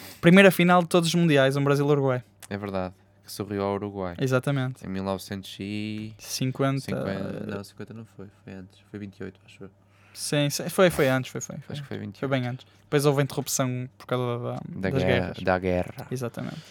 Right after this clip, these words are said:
Speaker 2: Grupo B, primeiro do B com o segundo do A. Primeiro do B será sempre a Inglaterra. Segundo do A será Senegal?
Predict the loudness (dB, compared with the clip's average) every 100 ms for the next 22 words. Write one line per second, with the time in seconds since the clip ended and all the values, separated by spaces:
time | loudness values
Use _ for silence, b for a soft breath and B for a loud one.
0 | B -2 0 0 4 6 6 4 0 -2
1 | 0 0 -2 0 0 0 -6 -4 -6 -4
2 | 2 4 4 2 -6 -6 -4 -4 -2 -4
3 | -2 -2 -2 -2 -6 -6 -6 -6 0 0
4 | 0 -4 -12 b b b b b -12 -8
5 | -6 -4 -4 0 4 6 4 0 -6 0
6 | 2 2 0 -8 _ b b b b b
7 | -20 -16 -10 -4 -4